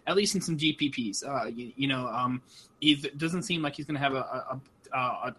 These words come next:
a huge overall offensive role, but, uh, if Fournier is out, then you can definitely, uh, make a case for him being in. He's cheap enough for you to not get burned if it doesn't, uh, go your, your way, and, you know, you could still probably, um, you know,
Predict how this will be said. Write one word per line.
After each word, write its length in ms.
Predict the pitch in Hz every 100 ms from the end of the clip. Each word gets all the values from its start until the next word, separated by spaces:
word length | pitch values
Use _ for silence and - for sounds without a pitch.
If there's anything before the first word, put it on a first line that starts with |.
| _
a 320 | 127 120 113 110
huge 540 | - 151 143 - - - - - -
overall 440 | 147 139 131 127
offensive 420 | 131 156 147 160
role, 320 | 180 180 185
but, 220 | 165 151 135 -
uh, 140 | 143 139
if 140 | 143 139
Fournier 500 | - 170 196 190 160
is 140 | 147
out, 280 | 147 156 135
then 200 | 135 131
you 160 | 131
can 160 | 131 131
definitely, 440 | 135 135 131 123 - - - -
uh, 120 | 120
make 220 | 123 123
a 20 |
case 220 | - 127 -
for 80 |
him 160 | 127 127
being 200 | 123 120 120
in. 80 |
He's 160 | 110 107
cheap 260 | - 165 143
enough 220 | 135 135
for 80 | 135
you 160 | 127
to 100 | 127
not 320 | 127 127 -
get 220 | 135 123 131
burned 260 | 127 123
if 140 | 127 127
it 80 |
doesn't, 260 | 123 120 117 - - - -
uh, 220 | 123 113
go 240 | 120 127
your, 240 | 123 120 127
your 220 | 131 127
way, 340 | 120 117 110 107
and, 240 | 113 113
you 80 | 120
know, 80 | 113
you 140 | 117
could 120 | 117
still 300 | - 135 123 - _ _
probably, 460 | - 131 127 123 123 - - -
um, 400 | 120 113 113 113
you 80 | 123
know, 120 | 113